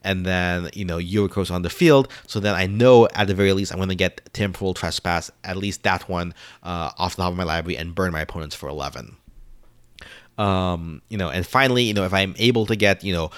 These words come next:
a bunch of the low C M C creatures onto the battlefield, you know, pay, you know, between, you know, ten and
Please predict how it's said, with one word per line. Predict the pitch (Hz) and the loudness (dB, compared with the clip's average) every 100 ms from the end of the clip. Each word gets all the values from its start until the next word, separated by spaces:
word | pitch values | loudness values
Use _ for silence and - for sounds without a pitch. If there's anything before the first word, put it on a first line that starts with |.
| - - | -16 -16
a | |
bunch | 87 104 104 98 | -4 0 0 0
of | 92 | 0
the | 95 85 | 0 0
low | 90 95 98 | 0 2 2
C | - 95 | 0 -2
M | 90 | -4
C | - 90 | -4 -6
creatures | - 90 - 85 - | -6 -8 -6 -8 -8
onto | 92 85 | -10 -10
the | 82 | 0
battlefield, | 120 123 - 117 110 - - - | 4 4 4 4 4 0 -10 -10
you | |
know, | 87 73 | -10 -10
pay, | - 101 101 107 107 | -2 2 4 4 4
you | 110 87 101 | 2 2 0
know, | 90 82 - - - | 0 -4 -14 -20 -8
between, | 101 - 107 107 104 104 101 | -8 -4 -4 -2 -4 -6 -8
you | 92 87 | -4 -4
know, | |
ten | 80 - 98 101 | -4 -2 0 2
and | 98 92 | 2 0